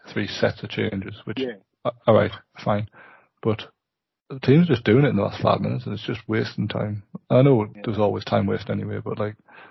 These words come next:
Speaker 1: there's no benefit being gained out of it. You can't tell me those players are better off having a five-minute rest at the end of games.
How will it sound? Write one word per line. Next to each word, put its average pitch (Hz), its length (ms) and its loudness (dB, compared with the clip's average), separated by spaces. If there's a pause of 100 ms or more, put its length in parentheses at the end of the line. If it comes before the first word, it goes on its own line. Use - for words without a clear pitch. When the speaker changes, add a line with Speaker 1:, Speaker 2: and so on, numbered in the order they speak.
(680)
Speaker 1:
there's 117 100 6
no 151 120 8
benefit 113 320 4
being 101 180 -2
gained 101 220 -4
out 104 100 -4
of 101 120 -10
it. 101 100 -12 (400)
You 127 80 -4
can't 123 200 4
tell 117 140 4
me 110 100 4
those 104 160 0
players 101 200 0
are 95 40 -2
better 104 180 2
off 101 100 -2
having 95 240 -6
a - 80 8
five-minute 104 340 0
rest 104 260 -10
at - 40 -16
the 104 40 -6
end 101 120 -8
of 101 80 -12
games. 101 240 -10